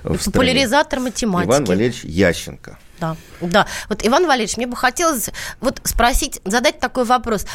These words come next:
Speaker 2: А что вот нам делать с этой косностью, которая существует в школе, когда учителя, например, ну, не принимают ребёнка, который даёт какое-то нестандартное решение задач? Вот мы про текстовые задачи говорили. Это была моя, моя, например, в школе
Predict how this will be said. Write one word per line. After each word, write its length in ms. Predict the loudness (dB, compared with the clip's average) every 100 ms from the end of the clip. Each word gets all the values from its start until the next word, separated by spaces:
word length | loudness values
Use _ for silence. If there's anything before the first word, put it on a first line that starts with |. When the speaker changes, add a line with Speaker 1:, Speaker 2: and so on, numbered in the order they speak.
| -2
Speaker 2:
А 140 | 0 0
что 580 | 0 -2 2 4 4 2
вот 200 | -4 0
нам 220 | 0 2
делать 300 | 2 2 2
с 80 | -2
этой 180 | -2 -4
косностью, 760 | -2 2 2 2 -2 -2 -4
которая 400 | -2 0 2 2
существует 580 | 2 0 0 0 -2 -2
в 80 | -2
школе, 540 | -4 0 4 4 2 -4 -12 -6
когда 320 | 0 2 2 0
учителя, 560 | -2 -4 -4 2 4
например, 420 | 4 0 -2 -2 0
ну, 160 | -2 -2 -6
не 160 | 0 0
принимают 640 | 2 4 6 6 6 4
ребёнка, 380 | 0 0 0 0
который 340 | -4 -2 -2 2
даёт 200 | 2 2
какое-то 300 | -2 -2 2
нестандартное 920 | 2 2 4 2 4 4 4 0 -6
решение 460 | -4 -4 -2 -2 0
задач? 360 | 0 2 0 0
Вот 100 | 0
мы 80 | 0
про 180 | 2
текстовые 520 | 2 0 -2 -4 -2 0
задачи 400 | 2 4 2 0
говорили. 480 | 0 0 0 0
Это 160 | -2 0
была 220 | 2 4
моя, 200 | 4 2
моя, 220 | 2 2
например, 200 | 2 0
в 60 | -2
школе 260 | 0 0